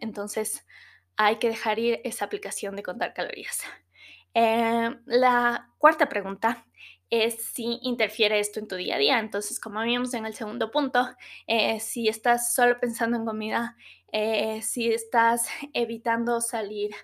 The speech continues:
a lugares porque no quieres estar frente a la comida, si estás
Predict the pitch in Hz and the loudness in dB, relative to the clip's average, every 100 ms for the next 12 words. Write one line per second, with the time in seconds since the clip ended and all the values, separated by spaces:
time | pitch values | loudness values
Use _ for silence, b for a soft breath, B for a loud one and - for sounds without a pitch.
0 | B B B 220 214 208 240 247 247 - | B B B 0 0 4 4 4 0 -4
1 | 214 - 202 208 220 208 208 - - 214 | -8 -8 -10 -8 -6 -6 -6 -8 -2 -2
2 | 214 - b b b - 233 233 233 233 | -2 -8 b b b -2 0 0 0 0
3 | 208 202 202 208 214 247 262 254 254 254 | 2 2 0 -2 -4 -2 0 0 -2 -4
4 | 214 - 220 214 226 | -10 -6 -2 -2 -4